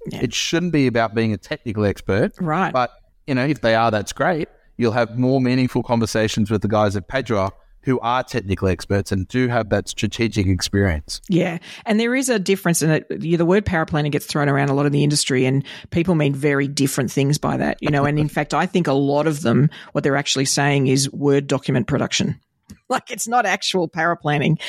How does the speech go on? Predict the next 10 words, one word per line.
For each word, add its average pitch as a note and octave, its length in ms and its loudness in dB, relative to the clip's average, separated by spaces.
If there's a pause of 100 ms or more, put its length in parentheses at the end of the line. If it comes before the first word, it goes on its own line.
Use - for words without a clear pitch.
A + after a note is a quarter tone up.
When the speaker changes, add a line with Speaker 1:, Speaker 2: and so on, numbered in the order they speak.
(160)
Speaker 1:
you F3+ 100 2
know, F3 80 4
because E3+ 320 2
if E3 160 0
you D#3+ 240 4
do E3 160 2
the F#3 100 6
equivalent D#3+ 440 2
law, D3 160 2
paralegals, D3 720 2